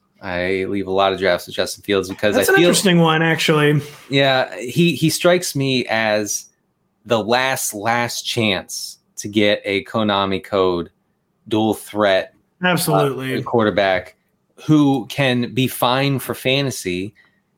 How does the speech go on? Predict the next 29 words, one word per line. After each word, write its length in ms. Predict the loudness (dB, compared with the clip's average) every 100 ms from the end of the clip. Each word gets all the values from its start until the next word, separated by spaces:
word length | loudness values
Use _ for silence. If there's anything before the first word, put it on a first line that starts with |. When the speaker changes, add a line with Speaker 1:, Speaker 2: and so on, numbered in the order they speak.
| _ _ _
Speaker 1:
and 100 | 0
even 300 | 2 4 2
good 240 | 4 2 2
for 100 | -2
fantasy, 520 | 0 0 0 0 -2 0
even 460 | 2 4 4 0 -4 -10
on, 320 | -2 0 0
in 220 | -2 -2 2
weeks 360 | 2 0 0
where, 420 | 2 4 2 0 -4 _
you 100 | -2
know, 60 | -2
he 100 | -2
completes 400 | -2 0 0 2
less 220 | 0 0
than 80 | -2
half 300 | -2 -4 -4
of 60 |
his 120 | -8
passes 460 | -4 -4 -4 -6 -6
for 120 | -2
a 40 | 0
hundred 200 | 0 -4
and 120 | -2
fifty 260 | -4 -2
yards 300 | 2 2 2
and 80 | 0
no 120 | -2
touchdowns. 440 | 0 -2 0 -2